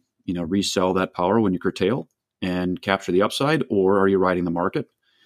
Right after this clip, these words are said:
And that volatility is a question mark about how much interruptibility I need to bake into my economics. So, you know, when you see,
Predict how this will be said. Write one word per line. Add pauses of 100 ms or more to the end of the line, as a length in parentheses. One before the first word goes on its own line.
(320)
And
that
volatility
is
a
question
mark
about
how
much
interruptibility
I
need
to
bake
into
my
economics. (800)
So, (680)
you
know,
when
you
see,